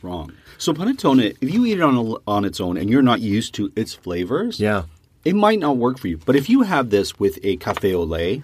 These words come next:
Speaker 2: Yeah.
Speaker 1: or a coffee, and you dip this in your coffee,
Speaker 2: Yes.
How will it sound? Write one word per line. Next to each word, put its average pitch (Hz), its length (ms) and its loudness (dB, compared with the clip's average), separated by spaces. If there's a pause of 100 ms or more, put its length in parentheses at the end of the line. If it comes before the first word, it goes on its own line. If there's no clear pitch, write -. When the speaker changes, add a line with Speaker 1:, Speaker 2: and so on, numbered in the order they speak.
Speaker 2:
Yeah. 127 260 2 (480)
Speaker 1:
or 90 160 -2
a 87 40 -6
coffee, 90 460 -2 (280)
and 131 180 6
you 208 120 4
dip 127 380 0
this 90 320 -4
in 110 180 -2
your 117 140 0
coffee, - 460 -8
Speaker 2:
Yes. 104 360 -4